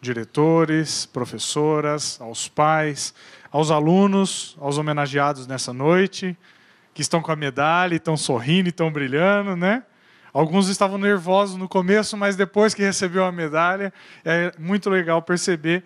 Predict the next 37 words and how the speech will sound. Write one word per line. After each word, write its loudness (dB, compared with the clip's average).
o -4
quanto 2
aquilo 2
alivia, 0
e 2
aí 2
eles 2
lembram 0
o -4
porquê -2
estão 0
aqui. -4
E 0
nós, 4
na 0
verdade, 2
só -2
temos -2
que -2
realmente 0
agradecer 0
a -4
todos 0
que -4
participaram -2
do -12
concurso. -4
E 4
o -10
Francisco 2
já 4
disse -2
muito 2
bem 2
sobre -2
o -6
tema, -6